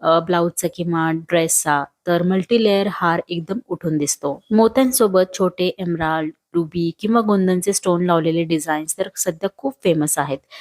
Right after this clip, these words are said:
याला pearl with stone combination म्हणतात. अशा नेकलेसमध्ये रंग आणि चमक दोन्हीही मिळते. हे डिझाईन साडी, लेहंगा किंवा इंडो वेस्टर्न सोबतही सुंदर दिसतात. जुळत्या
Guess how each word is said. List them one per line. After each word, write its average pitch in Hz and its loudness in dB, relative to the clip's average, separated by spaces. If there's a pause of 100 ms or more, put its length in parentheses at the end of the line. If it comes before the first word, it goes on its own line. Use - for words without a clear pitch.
(380)
याला 180 4 (180)
pearl 233 4
with 202 2
stone 185 0 (100)
combination 165 0
म्हणतात. 165 -2 (120)
अशा 175 -4
नेकलेसमध्ये 180 0
रंग 160 0
आणि 170 0
चमक 170 -4
दोन्हीही 180 2
मिळते. 190 -2 (520)
हे 208 4
डिझाईन 233 2
साडी, 180 0
लेहंगा 165 -4
किंवा 220 -6 (440)
इंडो 240 6
वेस्टर्न 202 0
सोबतही 180 -4 (200)
सुंदर 156 0
दिसतात. 143 -2 (600)
जुळत्या 185 4